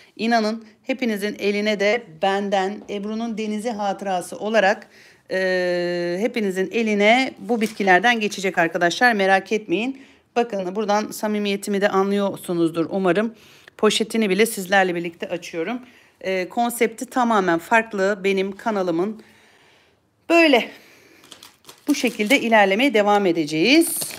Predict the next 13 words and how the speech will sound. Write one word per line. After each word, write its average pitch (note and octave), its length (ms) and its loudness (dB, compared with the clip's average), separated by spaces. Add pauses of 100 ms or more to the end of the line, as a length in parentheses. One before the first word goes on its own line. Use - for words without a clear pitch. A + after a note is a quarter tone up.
(100)
Şimdi D#4 1080 6 (320)
az G3+ 160 0
solistler G#3+ 640 0
hep A3 280 -4
en G3+ 220 0
son E3+ 260 -2
çıkarmış. E3+ 720 -2 (460)
Bronz A#3+ 400 -2
bu F3 100 -6
da. E3+ 240 2
Şu - 140 -6
an B3 240 0
elimdeki A#3+ 760 -4